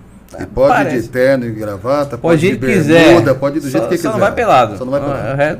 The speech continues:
Speaker 2: pode ir. Não, brincadeira da parte, mas, é, você pode ir, fica à vontade, né? É,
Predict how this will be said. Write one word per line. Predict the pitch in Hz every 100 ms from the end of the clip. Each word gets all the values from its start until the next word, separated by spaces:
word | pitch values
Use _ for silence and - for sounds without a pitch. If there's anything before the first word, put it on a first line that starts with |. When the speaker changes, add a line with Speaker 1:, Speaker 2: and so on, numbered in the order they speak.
| - -
Speaker 2:
pode | 180 190
ir. | 127 - - -
Não, | 127
brincadeira | 123 127 131 127 120
da | 117
parte, | 123
mas, | 123 117 - - - -
é, | 110 110
você | 120 127
pode | - 190 156
ir, |
fica | - 135
à |
vontade, | 156 135 127 123 107 107 -
né? | 110 127 -
É, | 107 107 101 98